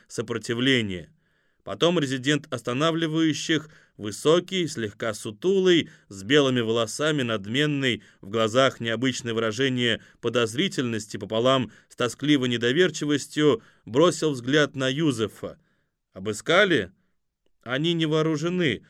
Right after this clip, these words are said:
шагнул к нему один из помощников Юю. «Связь заблокирована на всех диапазонах.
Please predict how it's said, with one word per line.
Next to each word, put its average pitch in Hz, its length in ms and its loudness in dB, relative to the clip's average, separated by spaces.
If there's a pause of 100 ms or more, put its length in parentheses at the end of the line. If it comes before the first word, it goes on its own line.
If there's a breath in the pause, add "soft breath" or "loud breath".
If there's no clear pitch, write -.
(200 soft breath)
шагнул 117 420 -2
к - 80 -14
нему 127 300 0
один 123 240 0
из 110 80 -8
помощников 123 720 -2
Юю. 131 460 0 (320 soft breath)
«Связь 170 380 2
заблокирована 156 760 0
на 139 160 0
всех 135 280 0
диапазонах. 123 840 0